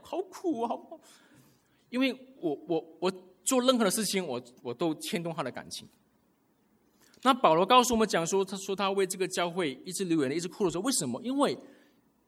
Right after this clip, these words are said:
以弗所教会就是保罗所有的感情、所有的情感、所有一切一切，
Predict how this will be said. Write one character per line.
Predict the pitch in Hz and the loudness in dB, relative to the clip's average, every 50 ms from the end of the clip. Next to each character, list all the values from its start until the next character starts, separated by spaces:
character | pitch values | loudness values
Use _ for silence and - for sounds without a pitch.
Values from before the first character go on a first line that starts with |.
| _ - | _ -14
以 | 175 156 | -8 -6
弗 | 190 220 277 | -2 0 0
所 | 277 - 147 143 | 2 2 2 0
教 | 143 - 202 | 2 0 2
会 | 208 202 | 2 2
就 | 185 214 | 0 0
是 | 190 226 | -2 -2
保 | 226 - 160 127 120 | 0 2 2 2 2
罗 | 135 170 208 | 2 2 4
所 | 202 - - - 208 202 214 | 4 4 4 6 6 6 6
有 | 233 202 160 | 6 6 4
的 | 156 | 2
感 | - - 135 120 123 | -2 -2 -4 -4 -4
情、 | 131 151 165 | -6 -8 -6
所 | - - 220 | -4 0 2
有 | 220 214 | 4 4
的 | 185 156 156 | 4 4 0
情 | - - 147 160 165 | -2 -2 -4 -4 -2
感、 | 160 143 123 123 | -2 -2 -2 -2
所 | 127 - - - 196 214 | -6 -8 -6 -2 2 4
有 | 220 196 147 151 | 6 6 4 2
一 | 196 208 | -4 -6
切 | - - - - 247 214 | -2 0 0 0 0 0
一 | 202 | -2
切， | - - - 190 117 - | -2 0 0 0 -2 -4